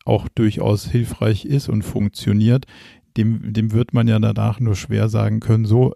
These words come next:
ähm, alles wieder zurück auf Steinzeit, äh, so wie es vorher war. Jetzt ist, ähm, Arbeiten am Arbeitsplatz der einzig gangbare Weg und wir vergessen mal, dass das gut geklappt hat.“ Seht ihr da bestimmte Sachen, die sich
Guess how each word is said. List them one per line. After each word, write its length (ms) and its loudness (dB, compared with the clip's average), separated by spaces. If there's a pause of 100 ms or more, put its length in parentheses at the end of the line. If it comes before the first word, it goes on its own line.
ähm, 300 0
alles 300 -4
wieder 220 0
zurück 380 -2
auf 320 0 (360)
Steinzeit, 880 -2
äh, 340 0
so 200 0
wie 80 0
es 120 -4
vorher 560 2
war. 340 2
Jetzt 380 -4
ist, 320 -4
ähm, 480 0
Arbeiten 460 -2
am 120 0
Arbeitsplatz 680 0
der 200 -2
einzig 600 -4
gangbare 720 -2
Weg 320 -2 (380)
und 180 0
wir 100 4
vergessen 480 2
mal, 200 0
dass 200 -4
das 240 -4
gut 300 -4
geklappt 540 -8
hat.“ 160 -10 (1200)
Seht 480 0
ihr 180 4
da 220 4
bestimmte 540 0
Sachen, 360 2
die 140 0
sich 380 -2